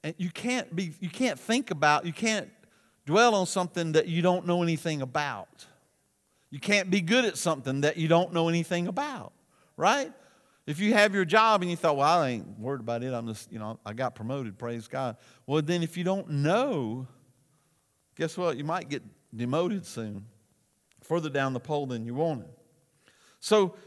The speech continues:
we need to be, not be, but we need to be thoughtful, thoughtful about God's Word. And then the second part of that is in First, First Corinthians ten thirty-one, "So whether you eat or drink, what, or whatever you do, do it all for the glory of God."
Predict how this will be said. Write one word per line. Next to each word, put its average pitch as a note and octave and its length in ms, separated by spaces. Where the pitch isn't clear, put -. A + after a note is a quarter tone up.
we A3 120
need B3 160
to A#3 60
be, A3 380
not G#3 300
be, G#3 180
but F#3 140
we A3+ 80
need A#3+ 140
to A#3+ 60
be A#3 120
thoughtful, G3+ 520
thoughtful F#3 420
about E3+ 260
God's D#3+ 260
Word. C#3 180
And C#3 160
then F#3+ 200
the C#3+ 80
second A3 340
part C#3+ 220
of C3+ 80
that C3 160
is B2 200
in B2+ 60
First, E3 320
First F3 300
Corinthians D3+ 420
ten D#3+ 240
thirty-one, D#3+ 720
"So F#3 160
whether A#3 240
you A3 260
eat A#3 240
or G#3 60
drink, E3 480
what, G#3 200
or E3+ 160
whatever C4 360
you G3+ 180
do, E3+ 420
do G#3 240
it B3+ 140
all D#3 340
for D3+ 160
the D3 100
glory F3+ 360
of E3+ 100
God." G#3 340